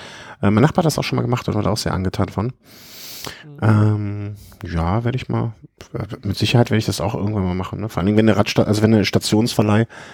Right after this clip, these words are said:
Speaker 1: wirklich, äh, also ich kann das, äh, kann das gar nicht mehr in, also ich glaube, da könnte ich von auch wieder einen Stein hinwerfen, so nah ist das dran.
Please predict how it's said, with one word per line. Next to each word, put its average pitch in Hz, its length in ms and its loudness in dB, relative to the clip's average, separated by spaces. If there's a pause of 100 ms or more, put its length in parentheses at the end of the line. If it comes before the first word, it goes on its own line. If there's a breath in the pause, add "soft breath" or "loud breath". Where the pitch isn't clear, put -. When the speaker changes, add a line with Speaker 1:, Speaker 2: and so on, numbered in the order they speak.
(240 loud breath)
Speaker 1:
wirklich, - 540 0
äh, 101 280 2 (840)
also 101 240 2
ich - 160 -6
kann - 120 -4
das, - 380 -2
äh, 90 480 -4 (140)
kann 110 160 -2
das - 240 -2
gar 95 180 0
nicht 101 180 0
mehr 92 160 2
in, 95 440 -2
also 98 400 -2 (800 loud breath)
ich - 100 -10
glaube, 110 300 2
da 113 100 6
könnte - 360 -2
ich - 220 -4
von 98 260 -2
auch - 260 -2
wieder 101 140 6
einen 90 240 -2
Stein 82 260 2
hinwerfen, 90 420 0
so 92 80 -2
nah 82 180 0
ist 85 140 -2
das 101 100 -2
dran. 92 280 -4